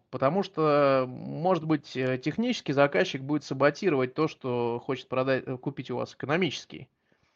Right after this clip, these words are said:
Или наоборот, сам комбайнёр, э, будет саботировать новый комбайн, и это тоже надо решать. То есть, может быть, надо сделать какое-то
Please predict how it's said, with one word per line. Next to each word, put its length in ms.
Или 560
наоборот, 500
сам 240
комбайнёр, 640
э, 840
будет 500
саботировать 680
новый 240
комбайн, 540
и 40
это 120
тоже 240
надо 200
решать. 380
То 80
есть, 100
может 240
быть, 140
надо 480
сделать 400
какое-то 680